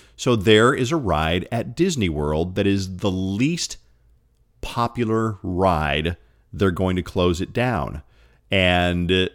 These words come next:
it's called, um, Stitch's Great Escape or Stitch's Escape. And I don't know if you've been on this ride before. I just think this is an interesting little, like, tidbit for the podcast.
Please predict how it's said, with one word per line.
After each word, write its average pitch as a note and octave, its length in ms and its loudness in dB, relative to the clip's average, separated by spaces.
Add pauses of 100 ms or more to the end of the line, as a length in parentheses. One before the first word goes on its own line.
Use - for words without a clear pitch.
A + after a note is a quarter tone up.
(880)
it's A#2+ 200 2
called, G2 680 2 (400)
um, F2+ 520 0
Stitch's G#2+ 680 0
Great F2+ 280 2
Escape F2 520 -2
or F#2+ 140 -2
Stitch's F2+ 460 -4
Escape. - 520 -4 (520)
And F#2+ 200 0
I - 80 -2
don't C3+ 100 0
know D#3+ 40 2
if C#3 60 -6
you've G2+ 220 -2
been G#2+ 160 2
on F#2+ 120 2
this F2 160 -2
ride F2 260 2
before. B1+ 320 -6
I G#2+ 40 -2
just - 180 -8
think D3+ 140 -4
this C3+ 140 -4
is G2 120 0
an F#2 100 -2
interesting G2 640 -4
little, F2+ 440 0 (380)
like, D#2 300 -2
tidbit D#2+ 640 -2 (200)
for G2 160 -2
the E2 80 -4
podcast. D#2+ 580 -4